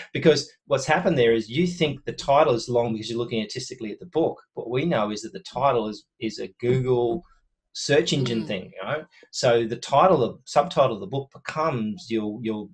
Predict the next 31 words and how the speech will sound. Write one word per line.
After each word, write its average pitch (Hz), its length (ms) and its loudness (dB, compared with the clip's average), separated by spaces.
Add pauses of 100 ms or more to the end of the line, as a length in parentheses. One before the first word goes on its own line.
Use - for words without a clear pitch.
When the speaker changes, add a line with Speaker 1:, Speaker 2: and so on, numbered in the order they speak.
Speaker 1:
what - 120 -4
they - 80 -8
call 113 220 -8
long 139 300 2
tail 110 500 0 (280)
kind 117 160 -4
of 98 60 -8
search 143 380 -2
solution - 680 -6
in 104 100 -4
Amazon. 123 540 -2 (240)
So 123 120 -8
when 131 120 -2
people 139 240 -4
type 113 200 0
in 110 140 -4
marketing 127 480 -2
or 98 80 -6
business 110 400 -2
or 107 140 -4
entrepreneurs 127 640 0
or 98 160 -6 (340)
all 139 120 0
those 131 180 6
different 117 240 -6
keywords, 107 840 0
they're 123 100 -2
gonna 120 160 0
find 113 320 -2
your 98 120 -8
book. - 360 0